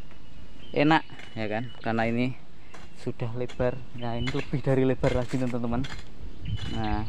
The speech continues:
mungkin selebar iki apa ya, ombone ya, lebar itu mungkin sama dengan jalan.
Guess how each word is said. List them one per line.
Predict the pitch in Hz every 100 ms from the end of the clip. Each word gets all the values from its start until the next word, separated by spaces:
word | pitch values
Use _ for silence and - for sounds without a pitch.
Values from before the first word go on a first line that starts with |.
| - - - - - - - - - - -
mungkin | - 123 143 143 139 - - - - - - - - - -
selebar | 135 131 - 131 127 139 135 135 127
iki | 147 147
apa | 139 123
ya, | 113 117 113 - - - - - - - - -
ombone | - 123 131 131
ya, | 120 113
lebar | 117 - 120
itu | 127 151 156
mungkin | 135 135 147
sama | 135 131 135 131
dengan | 123 127
jalan. | - 117 110 117